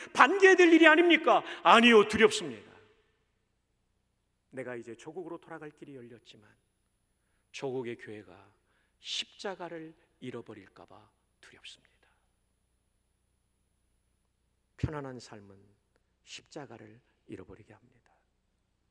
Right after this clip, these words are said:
번영의 신학은 십자가를 던져버리게 만듭니다.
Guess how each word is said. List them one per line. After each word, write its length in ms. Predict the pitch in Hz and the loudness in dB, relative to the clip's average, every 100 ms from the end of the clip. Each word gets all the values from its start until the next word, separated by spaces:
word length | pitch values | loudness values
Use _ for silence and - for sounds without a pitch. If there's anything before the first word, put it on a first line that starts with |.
| _ _ _ _ - | _ _ _ _ 0
번영의 560 | 170 202 269 294 277 | 6 6 6 2 2
신학은 580 | - 254 214 180 185 180 - - - | 0 0 0 0 -6 -10 -18 -20 -16
십자가를 960 | - - - 196 151 127 120 113 117 110 | -12 -12 -10 -8 -8 -10 -14 -20 -20 _
던져버리게 600 | - 127 139 147 151 143 | -20 -18 -18 -18 -20 -20
만듭니다. 600 | 139 101 _ _ _ _ | -20 -20 _ _ _ _